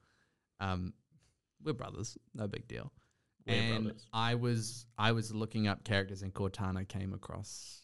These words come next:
Speaker 1: my thing, and I, I strongly thought about it, but I stopped for one reason. But you go,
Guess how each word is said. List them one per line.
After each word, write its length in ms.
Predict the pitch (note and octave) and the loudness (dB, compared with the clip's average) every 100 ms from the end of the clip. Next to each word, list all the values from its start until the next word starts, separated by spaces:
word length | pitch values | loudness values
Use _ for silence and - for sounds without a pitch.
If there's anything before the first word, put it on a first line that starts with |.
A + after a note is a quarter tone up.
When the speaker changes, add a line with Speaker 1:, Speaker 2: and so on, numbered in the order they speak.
| - | -12
Speaker 1:
my 140 | G#2 G2 | -6 -6
thing, 200 | F#2+ G2 | -4 -6
and 80 | F#2 | -6
I, 100 | G2 - _ G2+ | -8 -12 _ -10
I 100 | G2 - _ _ _ _ _ | -10 -12 _ _ _ _ _
strongly 520 | - - A2+ C3 A#2+ | -12 -2 0 2 0
thought 220 | A2+ G#2+ | 2 0
about 220 | G2+ F#2+ | 0 -2
it, 60 | G2 - | -6 -6
but 140 | F2 | -4
I 60 | F#2 | -4
stopped 360 | - G2+ - | -4 -4 -4
for 60 | - | -6
one 160 | E2+ D#2+ | -8 -8
reason. 240 | - - G2 | -8 -8 -6
But 120 | G2 | -4
you 140 | G#2 A#2+ | 0 6
go, 320 | A#2 F#2+ | 6 6